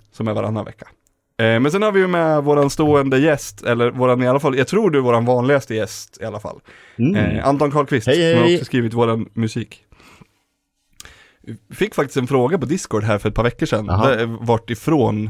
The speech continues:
Speaker 1: våra fina, eh, jinglar och stingers kommer.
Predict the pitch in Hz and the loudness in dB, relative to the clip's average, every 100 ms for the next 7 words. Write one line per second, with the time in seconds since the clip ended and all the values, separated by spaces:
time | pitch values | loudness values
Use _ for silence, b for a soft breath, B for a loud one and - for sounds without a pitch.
0 | - - 110 104 107 104 101 - - 120 | -8 0 2 2 2 0 -2 -6 -6 0
1 | 110 110 104 107 117 - 104 98 98 123 | 2 2 0 -2 -6 -4 -2 -2 0 0
2 | 120 120 113 98 - - 160 90 - 107 | 2 2 0 -2 -6 -4 -2 -4 -8 -10
3 | 107 | -10